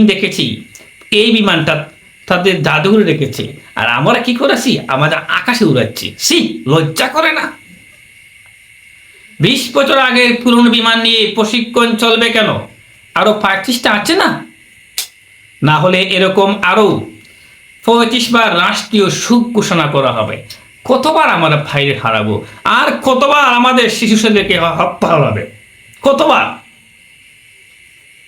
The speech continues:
না হলে এরকম আরো পঁয়ত্রিশটি রাষ্ট্রীয় শোক ঘোষণা করবেন। এই ক্যাটাগরি বিমান ইতিমধ্যে দুইটি দুর্ঘটনা ঘটেছে, কক্সবাজারেও একটা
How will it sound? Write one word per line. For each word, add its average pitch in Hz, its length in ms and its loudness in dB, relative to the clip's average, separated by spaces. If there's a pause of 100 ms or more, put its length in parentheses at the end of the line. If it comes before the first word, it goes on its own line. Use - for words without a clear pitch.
(1600)
না 123 200 0
হলে 120 220 -2
এরকম 117 300 -2 (100)
আরো 110 120 0 (100)
পঁয়ত্রিশটি 107 580 -6 (680)
রাষ্ট্রীয় 143 440 -4
শোক 113 140 -4 (120)
ঘোষণা 113 260 -2 (100)
করবেন। - 320 -10 (680)
এই 165 80 0 (100)
ক্যাটাগরি 165 420 2 (100)
বিমান 165 300 2 (380)
ইতিমধ্যে 180 500 0 (200)
দুইটি 156 340 0 (420)
দুর্ঘটনা 175 420 2 (120)
ঘটেছে, 147 380 -2 (1120)
কক্সবাজারেও 170 760 0 (400)
একটা - 260 -6